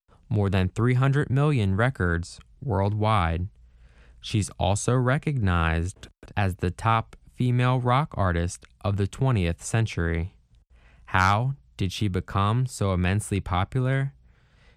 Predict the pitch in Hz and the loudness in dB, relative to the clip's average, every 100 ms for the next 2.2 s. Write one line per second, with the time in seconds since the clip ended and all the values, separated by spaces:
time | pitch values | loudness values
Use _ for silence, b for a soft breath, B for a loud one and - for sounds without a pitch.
0 | b - 110 - 101 - 113 117 123 - | b -8 -6 -2 -2 0 0 0 -2 -2
1 | 143 147 160 - 120 131 131 139 147 107 | -2 -2 -4 -4 0 2 2 0 0 0
2 | 92 90 | 0 -2